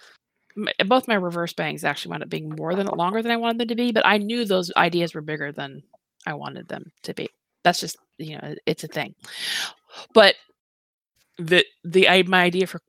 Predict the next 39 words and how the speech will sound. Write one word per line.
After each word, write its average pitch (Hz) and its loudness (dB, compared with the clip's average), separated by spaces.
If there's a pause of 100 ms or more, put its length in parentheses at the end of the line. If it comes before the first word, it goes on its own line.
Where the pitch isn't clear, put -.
(120)
for - -12
my 180 -2
Quantum 180 0
Bang 160 2
is 196 0
short. 190 0
I'm 196 0
like, 185 0
"What 202 -2
the 190 -8
fuck?" - 0
And 185 4 (140)
that 180 2
my 180 4
ideas 180 2
that 175 0
I've 165 0
come 175 -10
up - -10
with 175 -6
that - -2
I 165 0
find 165 -6
appealing 233 -2
for 180 -6
April 190 0
are 170 -2
all 165 -4 (220)
too 202 -6
short. 156 -8 (760)
Um, 135 0 (1000)
yeah. 135 -6
And 190 6
I 269 8
never 339 8
set - 4
out 165 4
to 240 -6
fail 233 0